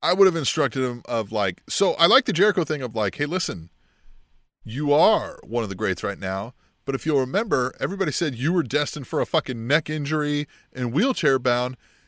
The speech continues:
and I called you." Like, I like all that, right? Like, I called you and told you to slow down, and you listened to me then, right? But, like, but somewhere along the line, you stopped listening to the other things I've said,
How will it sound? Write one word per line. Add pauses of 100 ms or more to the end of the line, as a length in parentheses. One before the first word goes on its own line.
(280)
and
I
called
you."
Like,
I
like
all
that,
right?
Like,
I
called
you
and
told
you
to
slow
down,
and
you
listened
to
me
then,
right?
But,
like, (420)
but
somewhere
along
the
line,
you
stopped
listening
to
the
other
things
I've
said,